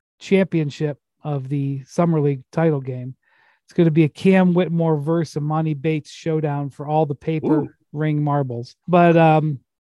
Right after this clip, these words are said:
Speaker 1: so pretty much the offseason is gonna go into slumber here. Joe Cronin from the, um, Trailblazers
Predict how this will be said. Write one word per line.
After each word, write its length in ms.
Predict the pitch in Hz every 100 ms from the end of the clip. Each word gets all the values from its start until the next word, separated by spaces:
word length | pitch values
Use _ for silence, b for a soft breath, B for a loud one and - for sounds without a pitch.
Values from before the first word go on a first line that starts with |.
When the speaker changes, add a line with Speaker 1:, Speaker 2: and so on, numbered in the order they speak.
| _
Speaker 1:
so 120 | 208
pretty 240 | 175 285
much 180 | 294 262
the 100 | 220
offseason 520 | 226 240 - 220 175
is 140 | 185 151
gonna 160 | 208
go 200 | 190 196
into 260 | 190 170 165
slumber 500 | - 185 185 185 160
here. 400 | 127 156 151 151 - -
Joe 180 | 185
Cronin 500 | 180 196 196 190 180
from 360 | 160 - 170 165
the, 300 | 156 151 151
um, 420 | 147 147 143 139 - _ -
Trailblazers 680 | 185 175 175 160 165 156